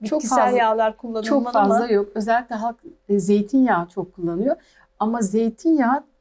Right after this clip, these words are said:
Speaker 1: oradaki enflamasyonu daha fazla arttırıyor. O nedenle önerilmiyor. Mesela zeytinyağı yerine ayçiçek yağı ama onun da, onun da o öneriliyor.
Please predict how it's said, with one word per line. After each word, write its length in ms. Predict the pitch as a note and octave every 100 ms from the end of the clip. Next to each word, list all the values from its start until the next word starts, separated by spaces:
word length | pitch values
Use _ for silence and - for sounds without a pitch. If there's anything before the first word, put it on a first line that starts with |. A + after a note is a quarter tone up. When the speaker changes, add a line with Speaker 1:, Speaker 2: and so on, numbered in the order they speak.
| _
Speaker 1:
oradaki 440 | A3+ G#3+ A3+ -
enflamasyonu 1000 | D4 - G#3+ G#3 G#3+ G#3+ G3+ - A3 C4+ A3
daha 180 | G3+
fazla 440 | G3+ F#3+ E3+ E3+ -
arttırıyor. 480 | E3 E3 - G#3+ D4+ _ _ _ _
O 80 | B3
nedenle 400 | A3 G3+ G3+ A3+
önerilmiyor. 680 | G3+ G#3 G3+ G#3+ G3 E3+ G3+ - _ _
Mesela 280 | B3+ B3+ C4+
zeytinyağı 640 | G#3+ B3+ B3+ D#4+ D4 A3+
yerine 300 | G#3 G#3 C#4 -
ayçiçek 580 | A#3 B3 - - G3 F#3+
yağı 180 | G3 C4+
ama 140 | E4 C4+
onun 120 | B3
da, 40 |
onun 300 | A#3 B3+ B3
da 140 | A#3+ A#3+ _
o 240 | A#3 A#3+ -
öneriliyor. 600 | F#3+ F#3+ F3+ D3 E3+ A3+